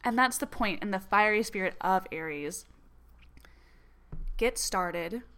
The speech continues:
It might not be perfect. Things might fall away, but it's the journey that becomes legendary and ends up bringing you to the place you need to go,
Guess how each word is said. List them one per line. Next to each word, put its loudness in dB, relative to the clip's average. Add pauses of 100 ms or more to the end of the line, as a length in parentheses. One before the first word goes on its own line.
(260)
It 0
might 0
not -2
be -6
perfect. -4 (560)
Things 6
might 2
fall 8
away, 0 (880)
but 4 (220)
it's 2
the 0
journey 2 (320)
that 0
becomes -2
legendary 0 (440)
and 0 (400)
ends 0
up 0
bringing 0
you -2
to -12
the 0
place -2
you -6
need -6
to -8
go, -2